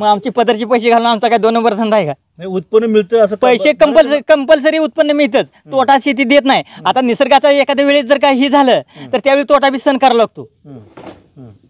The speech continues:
Speaker 1: आता ढोबळी मिरची मा-, मागच्या तीन चार वर्षापूर्वी लावली होती.
Speaker 2: हम्म.
Speaker 1: काय? ढोबळी मिरची तर थोडाफार क-, तो लॉसमध्ये झाला, पण एखाद्या वेळेस लॉस बी होतो.
Speaker 2: हम्म.
Speaker 1: काय? पण ती सहन, अ, तेवढा, तेवढ्या पुरतं सहनही करावं लागतं.
Speaker 2: सहन करण्याची ताकद
Speaker 1: ताकद
Speaker 2: पाहिजे.
Speaker 1: बी पाहिजे जरा, हां.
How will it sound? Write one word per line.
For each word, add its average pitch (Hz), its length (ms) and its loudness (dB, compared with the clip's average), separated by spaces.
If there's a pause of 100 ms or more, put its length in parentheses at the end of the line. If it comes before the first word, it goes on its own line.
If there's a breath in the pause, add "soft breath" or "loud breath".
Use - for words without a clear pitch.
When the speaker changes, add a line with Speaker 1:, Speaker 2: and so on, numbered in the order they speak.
(680 soft breath)
Speaker 1:
आता 214 160 2
ढोबळी 262 260 2
मिरची 277 260 0
मा-, 277 160 2
मागच्या 269 340 0
तीन 262 320 -4
चार 269 160 2
वर्षापूर्वी 254 400 0
लावली 233 180 2
होती. 135 280 -4
Speaker 2:
हम्म. 139 120 -20 (140)
Speaker 1:
काय? 185 180 0 (340 soft breath)
ढोबळी 247 220 2
मिरची 277 240 2
तर 285 140 0 (100)
थोडाफार 277 400 2
क-, 277 480 0
तो 277 260 0
लॉसमध्ये 285 440 0
झाला, 254 240 4 (200)
पण 262 100 -6
एखाद्या 285 260 2
वेळेस 294 220 4
लॉस 285 260 0
बी 302 200 -4
होतो. 302 280 2
Speaker 2:
हम्म. 139 400 -10 (180)
Speaker 1:
काय? 226 140 0 (200 soft breath)
पण 262 120 -6
ती 277 80 -4
सहन, 285 320 0
अ, 269 260 -4 (180)
तेवढा, 277 240 2
तेवढ्या 269 300 0
पुरतं 269 200 -6
सहनही 262 280 0
करावं 156 180 -4
लागतं. 135 240 -8
Speaker 2:
सहन 160 160 -10
करण्याची 151 320 -6
ताकद 147 280 -4
Speaker 1:
ताकद 226 140 2
Speaker 2:
पाहिजे. 180 180 -6
Speaker 1:
बी 170 80 -6
पाहिजे 135 280 -12
जरा, 127 220 -12
हां. 131 160 -14